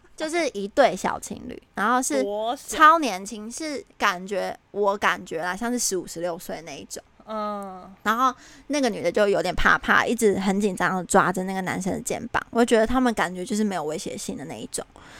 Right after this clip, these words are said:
Speaker 1: 所以我就只是看了他们一眼。
Speaker 2: 嗨。
Speaker 1: 我没有跟他们打招呼，我只是先看，然后他们好像没有发现我，所以我就
Speaker 2: 哦。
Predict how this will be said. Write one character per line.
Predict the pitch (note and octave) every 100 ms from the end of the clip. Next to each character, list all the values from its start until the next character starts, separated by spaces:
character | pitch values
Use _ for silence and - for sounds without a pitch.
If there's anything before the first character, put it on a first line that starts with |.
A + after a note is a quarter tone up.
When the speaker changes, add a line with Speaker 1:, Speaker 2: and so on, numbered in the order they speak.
| -
Speaker 1:
所 | - C4
以 |
我 | C4+ F#3+
就 | A3+
只 | A3+ F3+
是 | G3+
看 | - - G#3
了 | -
他 | -
们 | - -
一 | -
眼。 | - - C#4 - - -
Speaker 2:
嗨。 | A3 A3+ G3+ G3+ D#4+ D#4+ F#4+
Speaker 1:
我 | B3
没 | D4
有 | G4+
跟 | D4+
他 |
们 | - C4
打 | F3+ E3
招 | F3+ F#3
呼， | G3
我 | B3+
只 | C#4
是 | C#4+
先 | C#4 A3 G#3+
看， | - G#3+ E3+
然 | F#3+
后 | A#3
他 | C#4+
们 | C#4+
好 | G3 F3
像 | A#3 A3+ - _ -
没 | A3
有 | C4
发 | - G3+
现 | G3 - -
我， | G#3+ - - _ _
所 | -
以 | B3
我 | A3+
就 | D#4+
Speaker 2:
哦。 | A#3 A3